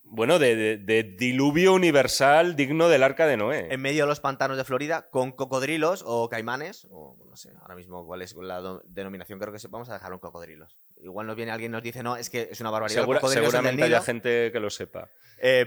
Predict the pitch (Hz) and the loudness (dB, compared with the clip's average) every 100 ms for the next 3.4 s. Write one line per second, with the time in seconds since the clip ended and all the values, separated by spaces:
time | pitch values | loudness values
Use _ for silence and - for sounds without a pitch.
0 | - 147 143 151 147 135 160 156 151 156 | 4 2 2 0 0 0 0 -4 -4 -6
1 | 151 151 160 156 160 202 - 127 123 120 | -4 -4 -4 -2 0 -2 -2 -2 0 0
2 | 117 113 110 107 104 - 202 - 107 104 | -2 -4 -6 -10 -12 -8 -8 -6 -4 -4
3 | 104 95 101 98 | -4 -4 -4 0